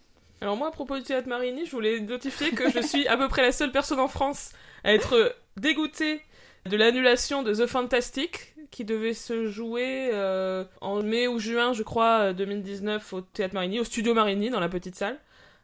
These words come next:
Euh, et voilà, ça m'a un peu déçue,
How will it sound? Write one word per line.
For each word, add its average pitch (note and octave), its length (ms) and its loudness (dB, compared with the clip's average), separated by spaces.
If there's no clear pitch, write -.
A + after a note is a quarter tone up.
Euh, F3 840 0
et F3+ 100 -4
voilà, F3+ 280 0
ça F#3 120 -8
m'a F3 100 -4
un F#3 40 0
peu G#3 140 -2
déçue, A#3+ 420 -4